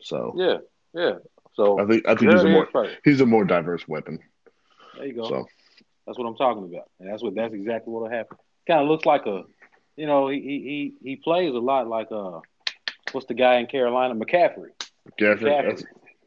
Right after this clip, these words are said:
Speaker 2: I like
Speaker 1: yeah,
Speaker 2: the way he
Speaker 1: that's,
Speaker 2: runs.
Speaker 1: that, that's a solid comp-, that's a solid comp.
Speaker 2: Yeah.
Speaker 1: Um, yeah, I hope, I hope he, he excels at the next level. I don't know if he's, um, announced if he's going, if he's declaring for the draft. If I'm him, I would.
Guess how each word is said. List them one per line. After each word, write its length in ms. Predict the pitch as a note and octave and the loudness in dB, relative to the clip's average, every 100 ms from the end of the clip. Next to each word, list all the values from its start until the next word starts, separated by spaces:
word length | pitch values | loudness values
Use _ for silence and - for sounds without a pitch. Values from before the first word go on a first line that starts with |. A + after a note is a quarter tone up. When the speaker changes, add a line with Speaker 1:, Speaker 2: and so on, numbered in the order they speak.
| _ _ - | _ _ -4
Speaker 2:
I 40 | |
like 140 | B2 A#2 | -2 0
Speaker 1:
yeah, 40 | |
Speaker 2:
the 60 | A2 | -2
way 80 | G#2 | -4
he 60 | |
Speaker 1:
that's, 40 | G#2+ | -4
Speaker 2:
runs. 280 | A#2+ A2 - | -6 -6 -4
Speaker 1:
that, 160 | G2 - - - F#2+ | -6 -8 -20 -16 -12
that's 120 | F#2 | -10
a 40 | |
solid 400 | - F#2 E2 D#2 - | -2 0 0 -4 -8
comp-, 240 | F#2 F2 _ - | -10 -10 _ -8
that's 160 | F#2 | -8
a 20 | F2 | -6
solid 300 | F#2 E2+ - | -4 -4 -4
comp. 280 | F#2 D#2+ - _ - - - - _ - | -4 -6 -10 _ -20 -18 -16 -18 _ -4
Speaker 2:
Yeah. 180 | A2 F#2 | 0 0
Speaker 1:
Um, 540 | E2+ D#2 D2 B1 - _ _ _ _ _ _ _ | 0 -4 -6 -12 -18 _ _ _ _ _ _ _
yeah, 180 | G#2+ A#2 D#2+ | 0 0 2
I 80 | A2+ | 4
hope, 200 | C3 A2 | 4 4
I 100 | A2 | 2
hope 160 | B2+ B2 | 4 4
he, 320 | A#2 G#2+ - | 4 2 0
he 200 | A2+ A2+ | 2 2
excels 360 | G2+ A#2 A#2 G2+ | 2 4 4 2
at 40 | F2+ | -2
the 40 | E2 | -4
next 160 | - | -2
level. 240 | F2+ C2 C2 | -4 -2 0
I 40 | |
don't 120 | G#2+ | 2
know 80 | A2 | 0
if 80 | G#2 | 0
he's, 260 | G#2 F2+ - _ - | -2 -2 -8 _ -4
um, 460 | D#2+ D#2 D2 C2+ - | -2 0 -2 -6 -8
announced 580 | E2 E2+ F#2+ G#2 - - | -6 -2 -2 -2 -8 -16
if 80 | - | -6
he's 140 | G#2 F#2 | -6 0
going, 380 | G#2+ G#2+ - | 0 0 -4
if 60 | - | -4
he's 180 | G2 F2 | -4 -4
declaring 380 | - G#2+ G2+ F#2+ | -6 -2 -2 -2
for 80 | |
the 60 | F#2 | -4
draft. 340 | - G2+ G2+ - | 2 2 2 -4
If 140 | E2 _ _ | -8 _ _
I'm 200 | F2 F#2 F#2 | -2 -2 -2
him, 280 | F#2 F2+ - | -4 -4 -8
I 120 | D2 | -10
would. 340 | D#2 E2 E2+ | -8 -6 -6